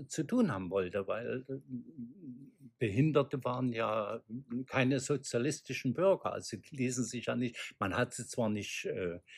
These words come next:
umgebracht wie bei den Nazis, aber man hat sie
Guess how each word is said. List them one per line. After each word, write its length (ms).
umgebracht 760
wie 100
bei 160
den 200
Nazis, 640
aber 580
man 280
hat 180
sie 360